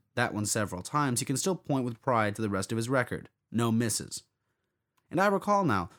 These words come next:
while Owl swings his head a moment before swooping, in the last seconds before he goes, his stare is fixed and fatal. It is hard to gain a clear idea of the strengths and limitations of Owl's see and strike system. He markedly prefers an unmoving target.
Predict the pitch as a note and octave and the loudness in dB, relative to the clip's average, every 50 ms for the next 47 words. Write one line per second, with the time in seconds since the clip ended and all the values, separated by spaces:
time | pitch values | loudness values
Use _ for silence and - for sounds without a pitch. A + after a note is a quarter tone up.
0 | _ _ - B2 B2 - - - E3 F3 E3+ D#3 C#3 - - - D#3 E3+ F3+ F3+ | _ _ 0 0 0 2 2 2 4 4 4 4 4 2 2 2 2 2 2 2
1 | - C3+ G#2+ G2+ A2 C#3+ D#3 D3 B2 A#2 A#2 A#2+ A#2 - - A2 - - A2+ G#2+ | 0 -2 -4 -4 -4 -2 0 0 2 2 2 0 0 -2 -4 -8 -4 -4 -2 -2
2 | - - - C#3+ D#3+ D#3+ - G2 F#2 G2 G#2+ A2+ A#2+ B2 D#3 D#3 D3+ D3+ - - | -2 -2 0 0 0 0 0 -2 0 0 0 0 0 2 2 2 2 0 0 -2
3 | - - - - C#3+ B2+ - - - C3 A#2+ A2+ G#2 D3 C#3 B2 - - B2+ A#2 | -4 -4 -4 -4 -6 -6 -8 -6 -4 -2 -2 0 0 2 2 2 0 0 0 -2
4 | - - - D3+ C#3 C3 A2+ F#2+ G#2 - - - - - F#3 - - - - G2+ | -2 -2 -2 0 0 0 0 0 -2 -2 -4 -4 -4 -4 -2 -2 -6 -6 -6 -6
5 | G2+ F#2+ - - C3+ C3 A2+ F#2 E2 D#2 - _ _ _ _ _ _ _ _ _ | -8 -6 -4 -2 -2 -2 -2 -2 -6 -8 -12 _ _ _ _ _ _ _ _ _
6 | _ - C3 C3 - E3 F3 F3 E3 D3+ A#2+ C#3 C#3 C#3 C3 A#2+ A2+ - - B2+ | _ -4 -2 -2 0 0 0 0 0 0 0 0 0 0 0 0 -2 -4 -4 -2
7 | B2+ B2+ B2 A#2 A#2 A2 A#2 A#2+ A#2 G#2+ F#2+ F#2+ - - - B2+ B2 A#2+ A2+ A2 | 0 0 2 0 0 0 0 0 0 0 0 -2 -4 -2 0 0 0 0 0 -2
8 | - G#2 G#2+ G#2+ G#2 G2+ - A#2 A2+ A2 - G#2+ G2 F#2+ - - G#2 G#2 G#2 G2+ | -2 0 0 0 0 -2 -2 -2 -4 -2 -4 -4 -4 -2 -2 0 0 2 2 2
9 | - - - B2 B2 A2+ G2 F#2+ - - - C3 B2 A2 - - - D3 - - | 2 2 2 0 0 0 0 0 -2 0 0 0 -2 0 -2 -2 -2 -2 -2 -4
10 | G#2+ G2 G#2+ A2+ A#2+ C#3 C#3+ D#3 D3+ - C#3+ B2 A#2+ A2+ A2 G#2 - - - - | -4 -2 0 0 2 2 2 2 0 0 -2 0 2 2 0 0 -2 -8 -18 -20
11 | _ - - A2+ - - C3+ C3 B2+ A#2 A#2 G#2 G2 G#2+ G#2+ G#2 G2 F#2+ F2+ F#2 | _ -8 -6 -6 -2 -2 0 0 0 0 0 0 0 0 0 0 0 -2 -2 -4
12 | F#2 G2 G#2 B2 A#2+ A#2 G2+ - D#2 - - | -6 -6 -4 -2 -2 -2 -2 -4 -8 -10 -12